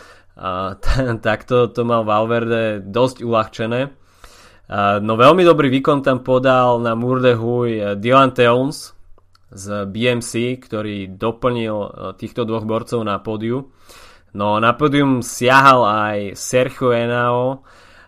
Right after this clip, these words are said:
a na piatom mieste skončil Michael Albasini.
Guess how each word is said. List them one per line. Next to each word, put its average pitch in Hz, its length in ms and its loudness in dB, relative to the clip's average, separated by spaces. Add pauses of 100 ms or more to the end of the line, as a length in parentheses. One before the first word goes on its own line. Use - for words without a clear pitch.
(120)
a 98 480 -2
na 101 160 -4
piatom 113 320 -4
mieste 113 240 -6
skončil 117 560 -6
Michael 113 400 -2
Albasini. 110 720 -4